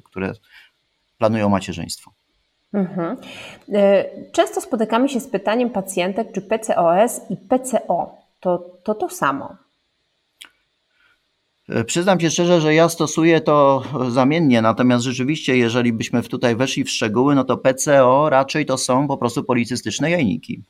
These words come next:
Speaker 1: Czyli, e, obecnie, e, obecnie, e, nazywa się to P C O M, czyli P C O morphology. Natomiast P C O S to jest syndrom, czyli to jest zespół, czyli to są te wszystkie objawy, o których mówiłem, to są te wszystkie,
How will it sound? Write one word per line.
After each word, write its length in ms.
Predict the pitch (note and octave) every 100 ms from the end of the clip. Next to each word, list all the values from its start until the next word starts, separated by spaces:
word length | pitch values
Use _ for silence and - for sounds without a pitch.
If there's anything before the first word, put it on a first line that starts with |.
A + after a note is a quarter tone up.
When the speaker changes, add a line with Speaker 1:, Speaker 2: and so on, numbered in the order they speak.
| _ _
Speaker 1:
Czyli, 480 | - G#2+ A#2 C#3 C#3
e, 320 | - G#2+ G#2+
obecnie, 560 | G#2 C#3+ - D3+ C3+ B2+
e, 600 | A#2+ A#2+ A#2 A2+ A2+ -
obecnie, 480 | G#2+ B2 - C3+
e, 180 | B2+ A#2 G#2 A2 G#2+ G#2 G#2 G#2 G#2
nazywa 560 | G#2+ A2 G#2+ A#2 B2
się 140 | A#2+ A2+
to 120 | A2
P 200 | - C3+
C 240 | - A#2
O 200 | A#2 - -
M, 320 | A#2 F#2+ F#2
czyli 200 | - F#2+
P 160 | - A#2+
C 220 | - A#2
O 140 | A2+
morphology. 720 | G#2+ A#2+ A#2+ - F2+ F2 G#2+ C3+ - - - -
Natomiast 360 | A2 A#2+ A2 -
P 140 | D3
C 180 | - C#3
O 120 | A#2+
S 300 | C3+ D3 -
to 140 | A#2+
jest 460 | B2+ C3 C3 - -
syndrom, 480 | - B2+ G2+ G2+ A#2
czyli 160 | A2
to 100 | -
jest 220 | G#2 G#2 F#2+
zespół, 400 | G2 - G#2+ A2+
czyli 180 | B2
to 60 | -
są 160 | C3 C3
te 100 | A#2
wszystkie 360 | - C3+ -
objawy, 300 | A2+ A2+ A2+
o 60 | A2+
których 300 | - G#2 G#2+
mówiłem, 420 | G#2 G#2 A2 A2
to 100 | G#2
są 140 | A2
te 80 | G2+
wszystkie, 540 | - C3+ - A#2+ G#2